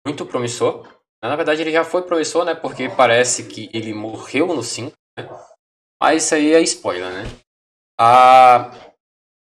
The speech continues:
provavelmente é, é um dos vilões que eu mais gosto como um todo. E ele consegue manipular várias pessoas durante a sua caminhada no Resident Evil cinco, né? É, acabamos descobrindo que tem,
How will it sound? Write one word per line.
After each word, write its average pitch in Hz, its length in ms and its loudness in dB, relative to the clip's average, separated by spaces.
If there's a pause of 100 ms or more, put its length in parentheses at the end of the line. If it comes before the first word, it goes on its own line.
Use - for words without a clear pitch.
(120)
provavelmente 196 680 2
é, 175 500 0
é 143 80 2
um 160 80 -2
dos 151 160 -6
vilões 139 340 -2
que 156 120 -4
eu 151 100 2
mais 139 380 -2
gosto 120 340 0
como 127 200 -8
um 120 60 -10
todo. 139 320 -4
E 147 480 0
ele 151 140 0
consegue 151 400 -2
manipular 147 420 0
várias 139 220 0
pessoas 127 460 -6
durante 117 340 -4
a 120 60 -4
sua 117 260 -6
caminhada 120 420 -6
no 117 80 -8
Resident 113 340 -8
Evil 127 180 -8
cinco, 135 440 -10
né? 107 160 -14 (460)
É, 101 420 6
acabamos 117 680 -2
descobrindo 107 760 -12 (160)
que 104 260 -6
tem, 101 540 -10